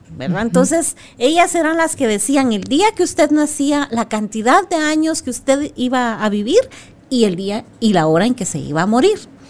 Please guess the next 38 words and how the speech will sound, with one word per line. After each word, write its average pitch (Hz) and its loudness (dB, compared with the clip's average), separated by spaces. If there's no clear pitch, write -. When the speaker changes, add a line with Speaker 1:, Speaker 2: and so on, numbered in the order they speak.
Speaker 2:
Ok. 170 -2
Speaker 1:
Hay 277 4
una 330 0
película 254 -2
preciosa 247 0
de, 180 -4
de, 165 -4
de 170 -4
Walt 190 0
Disney 262 0
que 269 -8
es - -12
Hércules. 220 -2
Ahí 202 2
Speaker 2:
Ujú, 180 4
Speaker 1:
aparecen 202 -2
y 220 -4
son, 226 -2
las, 226 2
las 208 0
dibujan 233 0
feas, 233 0
¿verdad? 156 -6
Y 214 -6
que 214 -8
to-, 240 0
las 220 -6
tres 254 0
tienen 269 4
un 269 4
solo 262 2
ojo, 302 2
porque 214 -8
en 208 2
un 311 4
inicio 294 4
eran 233 0
una 294 2